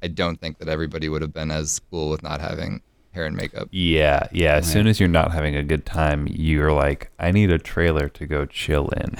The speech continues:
Speaker 3: <laughs> Right.
Speaker 1: Yeah, no,
Speaker 2: Yeah,
Speaker 1: for
Speaker 2: that's
Speaker 1: sure.
Speaker 2: true.
Speaker 3: So did you rehearse with the actors at all?
Speaker 1: Yeah, we, we kind of, the casting kind of was a little bit last minute. <laughs> I think we had, like, one day of rehearsal with the two main actors, and we had, like, a couple of just, like, meetings with everybody, just kind of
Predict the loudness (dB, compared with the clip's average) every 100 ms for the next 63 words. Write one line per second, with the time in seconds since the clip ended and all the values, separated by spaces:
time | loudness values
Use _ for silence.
0 | -4 -2 -2 -2 -2 -4 -4 2 6 6
1 | 6 4 2 2 0 2 0 0 -8 -12
2 | -16 -16 -10 -10 -8 4 6 8 6 4
3 | 4 6 6 4 2 0 -2 0 0 0
4 | -2 0 0 -2 -6 -6 2 4 6 6
5 | 4 6 4 4 0 0 4 6 4 2
6 | -10 -10 -2 4 4 4 2 4 2 0
7 | -8 0 2 2 0 -2 -2 2 4 4
8 | 6 4 4 4 4 2 2 2 2 -4
9 | -14 -4 2 4 6 6 4 2 4 6
10 | 6 6 6 2 -4 -4 4 6 8 6
11 | 4 2 2 4 4 4 2 -4 _ -4
12 | -2 -2 -6 0 4 4 6 4 2 -2
13 | 0 -2 0 2 2 4 4 2 0 -4
14 | -2 2 2 2 2 0 0 2 2 4
15 | 2 2 0 2 2 2 2 2 0 -4
16 | -4 -4 -4